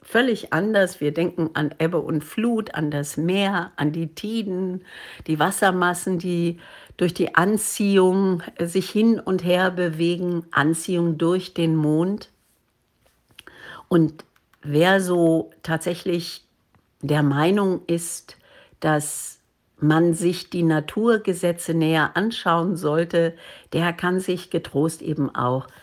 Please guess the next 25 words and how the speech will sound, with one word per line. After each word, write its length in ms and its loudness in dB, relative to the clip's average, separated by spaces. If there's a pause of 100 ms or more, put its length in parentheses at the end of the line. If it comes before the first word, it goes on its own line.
(140)
mit 160 -2
diesem 200 0
Mondkalender 960 0
befassen. 640 -10 (300)
Also, 380 2 (260)
jetzt 260 0
im 220 0
Frühjahr 520 -2 (200)
ist 380 -6
ja 380 2
Zeit 560 -2 (240)
für 320 0
die 240 -4
Aussaat 800 0 (340)
von 260 0
allem, 400 2
was 260 -2
wir 400 -2 (140)
gerne 720 2
auch 400 2 (240)
mit 160 2
Freuden 560 2
dann 220 2
pflegen 520 -2
und 360 -4